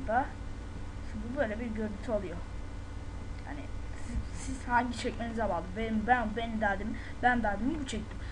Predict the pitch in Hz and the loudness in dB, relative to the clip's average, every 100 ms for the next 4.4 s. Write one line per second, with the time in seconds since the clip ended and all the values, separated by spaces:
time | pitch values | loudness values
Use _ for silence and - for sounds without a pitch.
0 | - 208 220 - - - 285 311 226 220 | -2 -2 -2 -4 -4 0 8 8 8 4
1 | 196 - - - 247 294 269 - 214 220 | -4 -4 -6 0 4 6 4 0 -2 0
2 | 254 233 - 180 269 339 233 247 - - | 4 6 4 2 0 0 2 2 0 -4
3 | - - - 233 269 285 - 220 202 - | -6 -4 -2 0 0 0 -2 0 0 0
4 | 170 170 - 381 | -4 -4 -4 -4